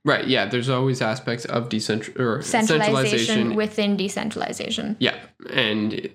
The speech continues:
Speaker 1: de-, calling something decentralized is, it's kinda like laying a blanket statement on something. It's, uh, it's only half truth or maybe a quarter truth because there's a number of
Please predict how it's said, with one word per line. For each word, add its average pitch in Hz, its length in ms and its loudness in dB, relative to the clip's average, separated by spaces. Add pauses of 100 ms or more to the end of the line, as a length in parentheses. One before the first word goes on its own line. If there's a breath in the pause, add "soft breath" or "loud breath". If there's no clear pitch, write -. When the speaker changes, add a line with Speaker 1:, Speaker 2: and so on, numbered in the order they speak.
(340)
Speaker 1:
de-, 127 340 0
calling 139 340 2
something 123 300 0
decentralized 110 640 -2
is, 107 160 -4 (360 soft breath)
it's 120 180 -4
kinda 135 240 2
like 120 200 0
laying 120 240 2
a 113 60 2
blanket 107 360 -2
statement 123 420 -4
on - 140 -4
something. 110 400 -2
It's, 104 240 -2
uh, 107 300 0
it's 127 180 0
only 127 220 2
half 113 320 -2
truth - 500 -4
or 107 280 0
maybe 113 320 2
a 104 60 0
quarter 107 380 0
truth - 380 -4
because 110 400 -2
there's 107 240 -2 (360 loud breath)
a - 60 0
number 139 340 4
of 123 200 -4